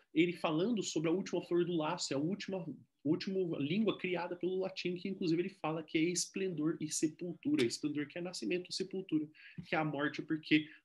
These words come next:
a língua portuguesa faz com que seja o fim do latim. Inclusive a gente tem aqui mos-, mostrando como essa parte de que o arrolo da saudade e da ternura,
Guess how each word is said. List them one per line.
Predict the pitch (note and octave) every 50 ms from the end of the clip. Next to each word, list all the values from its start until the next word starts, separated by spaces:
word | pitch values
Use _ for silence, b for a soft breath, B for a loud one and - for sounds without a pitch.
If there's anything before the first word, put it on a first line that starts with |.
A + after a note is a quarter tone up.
| _ _ -
a | E3 E3+ E3 - D3+
língua | D3 D#3 D#3+ D#3 D#3+ D#3
portuguesa | D#3+ E3+ E3 D#3 A#2+ B2 B2+ C3 C3 -
faz | C#3 C3+ C3
com | - C3+
que | C#3 - C3+
seja | - - C#3 C3 B2+ C3+ D3 D3+ - -
o | C3+ D3+
fim | - - - - - C#3 D3+ D3+ -
do | A#2+ A#2 B2 C#3 D3+ - - A#2 A#2+
latim. | C3+ D3+ D#3+ - - - - - - C#3 D#3+ E3+ D3+ C3+ - B B B B B B -
Inclusive | C3+ C#3 C3+ D3 D3+ B2+ B2 C3+ C3+
a | C#3
gente | D3 D3 C#3 D3+
tem | D3 - E3 F3
aqui | F3+ - - - F#3+ A3 B B B B B B - -
mos-, | C#3+ D#3 F#3 G3 F#3 - -
mostrando | C3+ D#3 F3+ F3+ - - - - - G3 A3 A#3 F#3 D#3+
como | - D3+ D3
essa | C#3+ - F3
parte | - - - C#3+ D#3+ F3+ F3 - D3
de | C#3 C#3
que | - -
o | D#3
arrolo | D3+ - D3+ D3+ D3+
da | D3+ D#3+
saudade | D#3 - D3 C3+ C3+ C#3+ D3+ D3
e | C3+
da | D#3
ternura, | D#3 - - F3 F3 E3 D3 C3+ C3+ C#3+ E3+ F#3+ E3 C3 G#2+ -